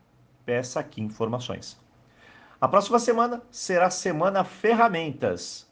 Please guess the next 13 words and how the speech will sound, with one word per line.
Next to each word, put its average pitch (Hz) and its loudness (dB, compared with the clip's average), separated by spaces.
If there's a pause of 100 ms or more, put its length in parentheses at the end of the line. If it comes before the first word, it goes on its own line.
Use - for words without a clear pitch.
É 139 -8
isso 185 -8
mesmo. 185 -4 (220)
E 123 -4
vamos 170 -6 (180)
agora 160 4 (280)
colocar 180 0
em 247 -8
prática 196 -2
tudo 185 -10
o 220 -8
que 254 -4
aprendemos. 180 -4